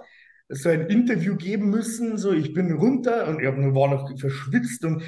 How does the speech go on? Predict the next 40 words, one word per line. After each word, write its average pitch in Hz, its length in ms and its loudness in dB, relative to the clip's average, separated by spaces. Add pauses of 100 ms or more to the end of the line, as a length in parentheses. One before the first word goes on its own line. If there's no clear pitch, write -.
(140)
wir 143 100 2
haben 170 140 4
uns 156 100 2
auch 143 160 4
umarmt 151 420 4
auf 170 120 0
der 151 80 -6
Bühne 180 320 4
und 156 80 2
ich 147 100 0
war 147 180 2
komplett 165 440 -4
voller 170 500 2
Öl, 185 380 0 (200)
weil 165 120 2
die 147 100 2
anderen, 165 320 2
die 147 240 -6
dicken 175 260 -4
Jungs 180 280 2
haben 160 120 0
so 156 120 -6
geschwitzt 160 640 -2
auch 151 140 4
so. - 460 2
<laughs> 294 60 0 (1000)
Und 196 120 4
ich 196 80 2
bin 190 140 2
so 190 100 0
klein 175 480 4 (180)
und 175 140 -2
dann, 165 160 2 (240)
und 160 180 -4
dann, 165 300 2
und 165 100 -4
dann 175 80 6
beim 170 180 4
Umarmen 175 480 4
so, 160 200 0